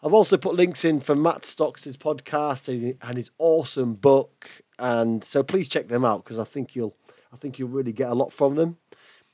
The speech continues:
He's a talented dude, and I'm, I basically feel very lucky to call him my friend. Um, if you're listening to this and you're going through hard times, um, I just want you to know that things will get better,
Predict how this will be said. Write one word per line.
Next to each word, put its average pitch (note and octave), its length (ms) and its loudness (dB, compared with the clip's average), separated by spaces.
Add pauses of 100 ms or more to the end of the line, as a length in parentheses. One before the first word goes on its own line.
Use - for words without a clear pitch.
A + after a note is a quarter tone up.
(260)
He's C#3 120 -12
a D3 60 -10
talented D#3 540 -2
dude, B2+ 320 -2
and A#2+ 180 -6
I'm, C3 300 -2 (180)
I D3 140 2
basically C3 340 -2
feel B2+ 300 -2
very B2 280 2
lucky B2+ 380 -2
to - 100 -14
call A#2 260 0
him G#2+ 80 -6
my G#2 180 -8
friend. F#2+ 440 -14 (200)
Um, B2 320 -2 (880)
if C#3+ 160 -6
you're E3 100 6
listening G3 340 4
to E3 120 -6
this D3+ 260 -2
and C#3+ 160 -6
you're C#3 80 -2
going D#3+ 240 0
through C3+ 200 -10
hard C#3+ 300 -4
times, D3+ 680 -4 (680)
um, C#3 260 -6
I C#3 60 -10
just D3+ 240 -14
want E3+ 160 -14
you E3+ 80 -20
to D3+ 140 -20
know D#3 180 -6
that D3 140 -12
things E3 440 -6
will F#3 520 2 (180)
get - 480 -4 (380)
better, A2+ 400 -8